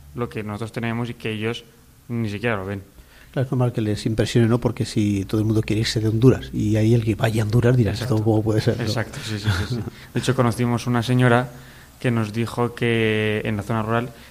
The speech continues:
Speaker 1: que nos dijo que, nos dijo, "No, es que yo tengo una hija de, de veintidós años que se ha marchado". Y nosotros, "¿Pero a dónde? ¿A dónde se ha marchado?". Y dice, "Se ha, se ha, se ha ido andando, se ha ido hacia, hacia los estados", que se, ellos llaman los estados a los Estados Unidos.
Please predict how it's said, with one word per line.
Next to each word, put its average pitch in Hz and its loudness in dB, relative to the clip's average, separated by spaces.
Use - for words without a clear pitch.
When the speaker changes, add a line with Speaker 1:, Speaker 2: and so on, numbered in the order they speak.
Speaker 1:
que 123 -2
nos 117 2
dijo 120 -4
que, 110 -2
nos 123 -2
dijo, 120 0
"No, 147 2
es 151 -2
que 147 -2
yo 143 2
tengo 160 2
una 165 4
hija 151 2
de, 127 4
de 117 2
veintidós 117 0
años 139 0
que 127 0
se 135 4
ha 135 6
marchado". 117 2
Y - -8
nosotros, 104 -6
"¿Pero 104 -4
a - 0
dónde? 117 0
¿A - -20
dónde 101 -4
se 98 -6
ha 98 -4
marchado?". 101 -4
Y - -4
dice, 110 -4
"Se - -4
ha, 110 -2
se - -4
ha, 117 0
se 123 -2
ha 127 4
ido 135 4
andando, 147 0
se 151 -4
ha 135 2
ido 131 2
hacia, 123 0
hacia 127 -2
los 113 0
estados", 110 2
que - -12
se, - -8
ellos 113 -2
llaman 113 -2
los 117 -4
estados 120 -2
a 113 -4
los 107 -2
Estados 101 -2
Unidos. 117 0